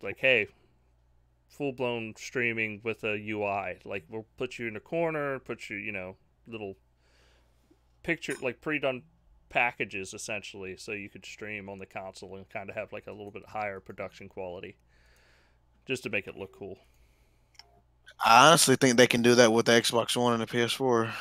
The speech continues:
Speaker 2: They don't need to really change much. I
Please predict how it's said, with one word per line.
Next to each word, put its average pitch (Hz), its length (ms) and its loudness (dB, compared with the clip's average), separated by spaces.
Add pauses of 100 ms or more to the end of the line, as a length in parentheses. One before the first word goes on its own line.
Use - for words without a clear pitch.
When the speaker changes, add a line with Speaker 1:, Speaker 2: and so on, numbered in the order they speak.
(180)
Speaker 2:
They 110 100 0
don't 110 220 2
need 113 280 2
to 104 300 0 (380)
really 104 380 0
change 104 440 0
much. 101 580 0 (140)
I 101 340 -6